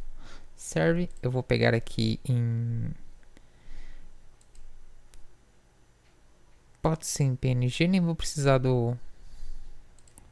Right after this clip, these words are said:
é, não preciso do, do, do Illustrator, você pegar o P N G. Tá, eu quero editar, mas não tem essa necessidade. A gente vai vir aqui então, pegar esse documento chains. Eu vou ir lá em C,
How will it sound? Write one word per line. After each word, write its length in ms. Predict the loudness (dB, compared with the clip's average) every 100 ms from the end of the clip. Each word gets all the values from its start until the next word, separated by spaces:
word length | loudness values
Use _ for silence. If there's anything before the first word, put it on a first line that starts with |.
| -20 -10
é, 160 | -4 -2
não 120 | 0
preciso 400 | -2 0 0 2
do, 280 | 4 2 -2
do, 580 | -4 0 2 2 0 -2
do 140 | 0
Illustrator, 500 | 0 0 0 -2 -2
você 80 | -4
pegar 220 | 0 2
o 40 | 2
P 100 | 2
N 140 | 0
G. 180 | -2 -6 -10 -20 -18 -18 -14 -10 -8 -8 -12 -12 -6
Tá, 180 | -6 -4
eu 40 |
quero 140 | 2 4
editar, 400 | 4 4 6 6
mas 560 | 6 2 -4 -12 -12 -6 -4
não 340 | -2 0 0
tem 180 | 0 0
essa 200 | 0 0
necessidade. 640 | 0 0 0 0 -2 -6 -12 -14 -16 -16 2
A 80 | 6
gente 240 | 6 8
vai 100 | 8
vir 200 | 8 8
aqui 200 | 6 4
então, 420 | 2 4 4 4 2
pegar 280 | 2 4 2
esse 160 | 2 0
documento 480 | 2 2 2 0 -2
chains. 540 | 0 2 2 0 -4 -6 -6 -10 -8 -2
Eu 100 | 0
vou 220 | 4 4
ir 40 |
lá 240 | 6 4 4
em 120 | 2
C, 580 | 0 2 6 6 6